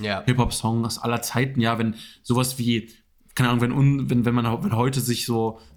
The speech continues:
Speaker 2: alte Rocker gefühlt ein Album kaufen, so Top fünfzig Rock'n'Roll oder sowas, wo du einfach weißt, dass der Song von A C D C ist drauf, der von Led Zeppelin und so weiter und so fort, wenn's sowas mal für Hip-Hop geben wird, ist da auf jeden Fall A$AP Rocky mal mindestens zwei, dreimal mit vertreten. Da kann man mal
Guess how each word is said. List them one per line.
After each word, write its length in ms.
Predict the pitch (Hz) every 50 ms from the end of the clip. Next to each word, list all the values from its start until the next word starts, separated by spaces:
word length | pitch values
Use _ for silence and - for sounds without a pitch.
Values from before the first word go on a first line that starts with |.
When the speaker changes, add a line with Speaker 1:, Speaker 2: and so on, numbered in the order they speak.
| - _ -
Speaker 2:
alte 240 | 123 120 - 135
Rocker 340 | 123 - - 131 131 139 127
gefühlt 360 | 123 123 123 - 135 131 127
ein 40 | 123
Album 220 | 120 131 131 135 131
kaufen, 360 | 131 123 120 - 120 120 113
so 140 | 113 117 110
Top 400 | - - - 135 135 135 - -
fünfzig 840 | - - - - - 135 131 151 - - - 127 123 120 - - 117
Rock'n'Roll 500 | 113 127 - 147 127 113 117 127 151 139
oder 160 | 113 110 107
sowas, 400 | 104 113 110 117 135 131 - - - - - - - _ _
wo 120 | - 120
du 80 | 123 123
einfach 240 | 117 113 120 104 101
weißt, 280 | 110 120 123 120 -
dass 220 | 135 127 127 - -
der 140 | 117 117
Song 180 | 117 - 123 113
von 160 | - 120 120
A 40 | 120
C 120 | 120 -
D 80 | 110 123
C 140 | 123 123 120
ist 100 | 107 -
drauf, 220 | - 117 117 110
der 160 | - 120 117
von 160 | 117 - 113 110
Led 100 | 113 101
Zeppelin 440 | 120 120 - - 120 113 117 113
und 160 | 123 131 120 -
so 40 |
weiter 120 | 120 - -
und 80 | 208
so 60 | - -
fort, 300 | - 123 123 123 - - - - - - - _ _ -
wenn's 120 | 120 123
sowas 220 | - 135 139 139 135
mal 120 | 131 123
für 100 | - 123
Hip-Hop 240 | 120 131 147 127 -
geben 280 | 123 123 139 143 127 110
wird, 140 | 120 -
ist 140 | 113 110 -
da 60 | 120
auf 100 | 120 -
jeden 180 | 110 123 127 127
Fall 180 | 127 - 120 127
A$AP 280 | 135 127 123 117 107
Rocky 240 | 117 120 - - 117
mal 100 | 113 107
mindestens 440 | 107 113 123 123 123 - 113 - -
zwei, 120 | - 113
dreimal 260 | 110 110 110 110 107
mit 120 | 110 107 -
vertreten. 480 | - 107 - - 110 113 117 - 110
Da 80 | 110 104
kann 100 | - 110
man 100 | 110 107
mal 220 | 107 107 104 -